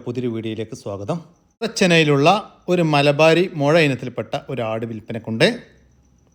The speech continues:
ഇത് ആടിൻ്റെ രണ്ടാമത്തെ പ്രസവം. പ്രസവിക്കാൻ ഇനി കുറച്ച് ദിവസങ്ങൾ മാത്രമേ ഉള്ളൂ. നാല് മാസവും അഞ്ച് ദിവസവും ആയിട്ടുണ്ട്. നല്ല വലുപ്പമുള്ള ആടാണ്. കഴിഞ്ഞ പ്രസവത്തിൽ രണ്ട്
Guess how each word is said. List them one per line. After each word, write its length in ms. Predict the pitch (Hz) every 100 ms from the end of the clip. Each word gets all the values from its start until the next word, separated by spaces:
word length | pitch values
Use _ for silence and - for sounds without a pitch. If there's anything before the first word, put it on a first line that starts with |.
| _ 131
ഇത് 80 | 123
ആടിൻ്റെ 280 | 117 117 139 147
രണ്ടാമത്തെ 460 | 139 139 139 123 120
പ്രസവം. 340 | 110 - 156 208 - _ _ _ _ _ _ _ _ _ _ _ _ _ -
പ്രസവിക്കാൻ 580 | 170 175 185 185 190 196
ഇനി 120 | 185 190 - -
കുറച്ച് 240 | 151 - 170
ദിവസങ്ങൾ 260 | 147 175 156
മാത്രമേ 240 | 143 131 117
ഉള്ളൂ. 160 | 156 196 - _ _ - 135
നാല് 380 | 135 139 147 165
മാസവും 420 | 135 127 - 156 214 139
അഞ്ച് 220 | 131 143 135
ദിവസവും 300 | 120 135 120
ആയിട്ടുണ്ട്. 380 | 110 110 107 170 - _ _ _ _ _ -
നല്ല 200 | 139 170 143
വലുപ്പമുള്ള 520 | 135 131 - 175 135 113
ആടാണ്. 260 | 101 101 120 _ _ _ _ _ _ _ _ _ -
കഴിഞ്ഞ 180 | 151 170 170
പ്രസവത്തിൽ 420 | 147 156 151 226 - - 147
രണ്ട് 260 | 165 185